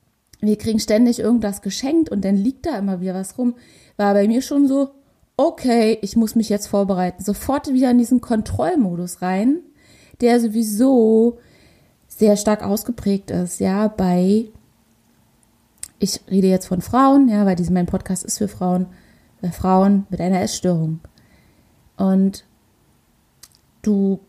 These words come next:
packst dir sozusagen in diesen schweren Rucksack, den du eh schon trägst, jetzt gleich erstmal nochmal schon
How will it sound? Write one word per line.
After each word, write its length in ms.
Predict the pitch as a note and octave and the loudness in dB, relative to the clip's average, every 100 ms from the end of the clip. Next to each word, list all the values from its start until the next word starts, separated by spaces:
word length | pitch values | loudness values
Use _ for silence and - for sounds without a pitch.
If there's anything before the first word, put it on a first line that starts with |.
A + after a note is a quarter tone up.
| _ | _
packst 300 | - D4+ - | -8 -6 -4
dir 80 | D4+ | -2
sozusagen 720 | A#3+ A#3+ - G3+ A3+ A3+ A#3 G#3+ | -2 -4 -4 2 4 4 4 4
in 100 | G#3 | 2
diesen 240 | G#3 G#3 | 2 0
schweren 340 | - G#3+ G#3+ | 0 0 2
Rucksack, 400 | G#3+ A#3+ - C4 | 0 -2 -2 -2
den 140 | B3 G#3+ | 0 0
du 120 | F#3+ | 0
eh 120 | A3+ | -2
schon 180 | A#3 A#3+ | -2 -4
trägst, 480 | - A#3+ A#3 - - | -2 -2 -2 -8 -4
jetzt 280 | G3+ - - | -4 -4 -2
gleich 260 | G3 G3+ | 0 0
erstmal 300 | G#3 G#3 G#3+ | -4 -4 -2
nochmal 280 | G3+ G#3 G#3 | 0 0 -2
schon 300 | - G#3 | -2 -4